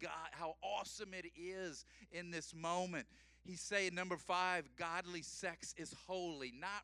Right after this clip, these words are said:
religious and rule-oriented and regimented and form. And no, he's just talking about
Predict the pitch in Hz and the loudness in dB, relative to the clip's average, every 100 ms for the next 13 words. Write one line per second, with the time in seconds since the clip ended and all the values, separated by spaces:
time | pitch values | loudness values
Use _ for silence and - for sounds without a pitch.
0 | 151 151 147 151 160 180 170 147 135 - | -6 -8 -8 -10 -4 -4 -4 -4 -6 -6
1 | - 151 147 143 156 170 175 165 160 156 | -6 -6 -8 -6 0 2 2 0 0 0
2 | 151 147 139 135 127 135 117 - - - | 0 0 -2 -4 -6 -6 -8 -10 -20 -18
3 | - 170 170 160 156 175 175 156 175 165 | -8 -4 -4 -4 2 4 4 2 0 0
4 | 160 156 - 147 139 147 151 - - 185 | -2 -2 -6 -6 -6 -10 -14 -12 -2 2
5 | 180 175 165 156 156 170 170 160 170 170 | 4 4 4 4 2 0 -4 0 8 10
6 | 156 - - - 185 190 - 196 - 202 | 10 6 -8 -12 -6 -4 0 0 2 0
7 | 185 180 170 165 | 0 -2 2 2